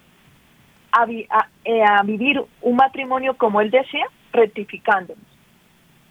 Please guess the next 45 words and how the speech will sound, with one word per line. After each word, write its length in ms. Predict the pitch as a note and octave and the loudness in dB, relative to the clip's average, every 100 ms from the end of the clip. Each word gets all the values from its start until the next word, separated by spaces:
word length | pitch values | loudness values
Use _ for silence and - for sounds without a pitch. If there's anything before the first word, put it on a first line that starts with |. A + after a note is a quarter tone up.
| - | 0
Tenemos 340 | B3 A#3+ D#4 | 0 2 -2
que 140 | - B3 | -2 0
partir 420 | A#3 G#3 A3 F#3 | 0 -2 -6 -2
de 160 | G3 F#3+ | -2 -2
eso. 160 | F#3+ | -6
O 60 | F#3+ | -2
sea, 280 | A#3 A3+ - _ _ _ _ - | 2 2 -2 _ _ _ _ -6
si 140 | C#4 A3 | -2 0
yo 160 | D#4 | 0
no 160 | E4+ F4 | 2 2
vivo 260 | E4 D#4+ | 0 -2
esas 220 | E4 D#4+ D4+ | -2 -2 -4
condiciones, 680 | - A#3+ A#3 - C#4 C#4 C#4+ | -2 -2 -2 -2 -2 -2 -2
entonces 300 | B3 A#3 B3 | 0 2 4
no 80 | B3+ | 6
va 120 | C4 | 4
a 60 | B3 | 4
poder 220 | B3 A#3 | -2 0
tener 220 | B3 B3 | -2 -2
un 80 | B3 | 0
matrimonio. 520 | B3 B3 A#3+ C4 - _ _ _ - | -2 -2 -10 -10 -12 _ _ _ -6
Sí 80 | |
lo 80 | G#3 | 2
vas 180 | G3+ G#3+ | 2 2
a 60 | G3+ | -2
poder 260 | G3 F#3 | 0 0
tener. 280 | - F3+ - - | -4 -8 -8 -2
¿Por 160 | A3+ | -2
qué? 220 | D4 D#4+ _ _ _ - | 0 -2 _ _ _ 0
Lo 80 | A#3+ | 2
importante 760 | A3+ B3 A#3 - C#4 D#4 D4+ | 2 0 0 0 -2 -2 -8
es 80 | B3+ | -2
dejar 420 | C4 C4+ C#4 C#4+ _ _ - | -2 2 0 0 _ _ 0
a 140 | A3 | 0
Dios 400 | G3+ A3 A#3+ D#4 _ _ _ - | 0 -6 -6 -8 _ _ _ -2
entrar 400 | A#3+ G#3+ G#3+ G3+ | 0 0 -2 0
en 80 | G3+ | -2
nuestra 360 | F#3+ - - D#3 | -8 -12 -12 -12
vida. 180 | D#3+ - _ _ _ _ _ | -14 -20 _ _ _ _ _
Esa 220 | A3 G#3+ A#3+ | -6 0 0
es 60 | |
la 100 | A3+ A3 | 0 -2
clave. 280 | G#3+ F3 - _ _ - - - | -4 -4 -14 _ _ -20 -20 -8
Entonces, 340 | - D4+ E4+ | -2 0 0
mira, 220 | D4+ A3+ | -2 -4